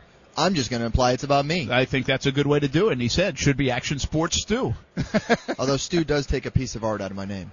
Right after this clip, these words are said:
Speaker 2: Oh, gosh, here we go again. Uh, Stugatz, by the way, th-, I just saw today their podcast is the number one podcast going.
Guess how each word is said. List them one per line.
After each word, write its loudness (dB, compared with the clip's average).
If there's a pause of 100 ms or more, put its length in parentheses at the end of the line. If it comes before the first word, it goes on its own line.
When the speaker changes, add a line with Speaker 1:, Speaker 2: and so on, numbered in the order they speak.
(120)
Speaker 2:
Oh, 0 (100)
gosh, -12
here -8
we -8
go -4
again. -6 (480)
Uh, 0
Stugatz, 4
by 4
the 2
way, -2 (500)
th-, -8
I 0
just 0
saw 0
today -2
their 2
podcast -8
is -8
the -2
number -2
one 0
podcast -4
going. -2